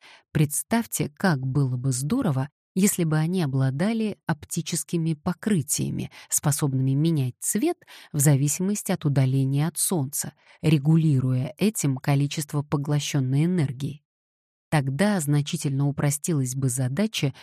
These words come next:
поддержания внутри космических аппаратов постоянной температуры. Как вы думаете, что общего между бабочками, жуками, виниловыми пластинками для проигрывателя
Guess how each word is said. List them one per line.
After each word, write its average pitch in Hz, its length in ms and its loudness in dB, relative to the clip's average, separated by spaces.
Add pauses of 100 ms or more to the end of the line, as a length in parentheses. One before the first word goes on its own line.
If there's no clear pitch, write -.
(140)
поддержания 147 840 2
внутри 143 420 0
космических - 840 -2
аппаратов - 640 -4
постоянной 135 760 -2
температуры. 160 840 -2 (960)
Как - 260 -2
вы 294 120 2
думаете, 151 760 -2 (340)
что - 420 -2
общего 143 340 0
между 131 400 2
бабочками, 147 1000 0
жуками, 151 760 0 (220)
виниловыми 165 680 2
пластинками 139 760 0
для 131 220 -2
проигрывателя 247 920 0